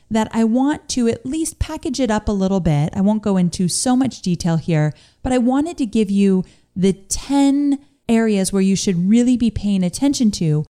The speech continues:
when it comes to running Facebook ads so you can protect your account. Now, in full disclosure, a lot of this information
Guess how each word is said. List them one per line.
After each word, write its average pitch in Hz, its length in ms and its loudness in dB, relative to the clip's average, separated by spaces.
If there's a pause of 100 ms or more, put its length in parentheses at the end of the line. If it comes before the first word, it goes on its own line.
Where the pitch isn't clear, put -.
(160)
when 202 160 4
it 196 120 -6
comes 226 380 0
to 190 240 -2
running 185 340 0
Facebook 247 440 -2
ads 156 320 0
so - 160 -4
you 202 120 4
can 214 140 -2
protect 196 420 -4
your 160 120 0
account. 175 420 -2 (460)
Now, 220 140 4
in 220 100 4
full 320 240 -4
disclosure, 196 680 -2
a 208 60 -2
lot 226 240 0
of 311 100 -2
this 240 200 -2
information 175 720 0